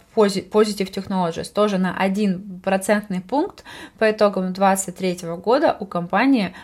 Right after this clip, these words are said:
а, рентабельность, а, тоже упала. То есть она находится в рамках, а, своих вот таких целевых показателей, но всё равно она снижается. При этом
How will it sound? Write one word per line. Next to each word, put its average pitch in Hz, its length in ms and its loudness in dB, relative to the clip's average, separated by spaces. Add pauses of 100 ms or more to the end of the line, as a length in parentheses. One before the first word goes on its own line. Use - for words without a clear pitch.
а, 170 320 -2 (160)
рентабельность, 208 880 0
а, 165 260 -4
тоже 233 320 0
упала. 190 560 0
То - 60 -10
есть 196 120 -6
она 214 100 -4
находится 196 460 0
в 185 60 -4
рамках, 190 440 -2 (400)
а, 185 260 2
своих 202 500 -2
вот 170 140 -10
таких - 320 -14
целевых 214 420 -2
показателей, 190 720 -2
но 196 100 -2
всё 196 160 -4
равно 208 240 2
она 214 220 0
снижается. 190 640 -4
При 220 80 2
этом 208 300 0